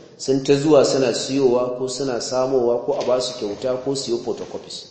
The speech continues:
Ƙasashen samun makhtutat su ne Iraki, Suriya, Misra, eh, Turkiya da makamantansu. Ƙasashen da daga baya su ne suka zama ƙasashen da suka dinga sarautar musulunci. Sarakuna wanda suka damu da ilimi suka yi ta tarawa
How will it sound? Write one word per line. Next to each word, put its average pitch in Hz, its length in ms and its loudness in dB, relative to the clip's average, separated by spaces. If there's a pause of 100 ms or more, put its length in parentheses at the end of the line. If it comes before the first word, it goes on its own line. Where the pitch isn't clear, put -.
(540)
Ƙasashen 139 420 2
samun 143 300 2
makhtutat 135 340 -2
su - 200 -4
ne 131 340 -2 (240)
Iraki, 135 880 2 (240)
Suriya, 135 840 4
Misra, 135 800 2 (180)
eh, 113 640 -10
Turkiya 127 600 2
da 107 60 6
makamantansu. 95 680 -4
Ƙasashen 139 400 0
da 113 320 -2 (500)
daga 104 240 -2
baya 135 240 6
su 151 140 0
ne 139 100 2
suka 123 240 -2
zama 120 140 0
ƙasashen 127 300 -4
da 117 40 -4
suka - 180 -8
dinga 117 200 -2
sarautar 117 480 -2
musulunci. 98 720 -8 (400)
Sarakuna 120 440 0
wanda 120 140 0
suka - 240 -4
damu 107 380 0
da 117 100 2 (140)
ilimi 120 340 -2
suka - 220 -6
yi 98 60 -4
ta 113 80 -10
tarawa 117 640 0